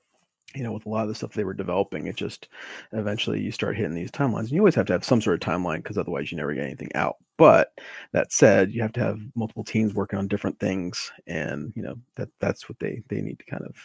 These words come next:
uh, have that energy back with a lot of that stuff. And it seems like that's what they're doing. You know, even, even though the Bad Juju isn't quite as, like, e-, expansive as the, the Whisper or the Outbreak, you know, that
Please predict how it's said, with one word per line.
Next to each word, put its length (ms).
uh, 140
have 180
that 220
energy 540
back 320
with 160
a 40
lot 140
of 80
that 80
stuff. 240
And 100
it 60
seems 180
like 140
that's 220
what 60
they're 100
doing. 340
You 120
know, 140
even, 280
even 160
though 100
the 80
Bad 200
Juju 300
isn't 280
quite 240
as, 220
like, 260
e-, 140
expansive 760
as 380
the, 220
the 140
Whisper 560
or 60
the 140
Outbreak, 560
you 120
know, 80
that 160